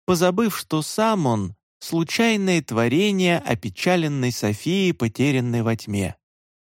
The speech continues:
Произошло это от незнания. Беда демиурга не в его абсолютной злости,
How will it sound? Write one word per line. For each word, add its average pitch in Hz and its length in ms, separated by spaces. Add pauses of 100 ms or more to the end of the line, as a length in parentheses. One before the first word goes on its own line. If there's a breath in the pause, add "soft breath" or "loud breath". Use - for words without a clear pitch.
(400)
Произошло 220 560
это 190 300
от - 300
незнания. 123 840 (640)
Беда 190 320
демиурга 175 760
не 165 180
в 143 40
его 165 420
абсолютной 185 720
злости, 170 800